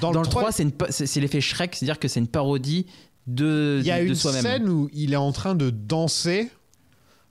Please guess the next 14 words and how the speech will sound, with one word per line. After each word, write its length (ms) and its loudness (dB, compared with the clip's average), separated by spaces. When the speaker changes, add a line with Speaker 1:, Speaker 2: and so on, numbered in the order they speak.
Speaker 1:
euh, 200 2
sans 280 0
aucune 240 0
raison 320 2
Speaker 2:
Oui, 80 2
Speaker 1:
quand 60 2
Speaker 2:
oui, 80 2
Speaker 1:
ils 60 2
sont 120 0
Speaker 2:
oui. 40 2
Speaker 1:
dans 60 2
le 60 2
sous-marin. 520 2
Speaker 2:
Ouais. 220 0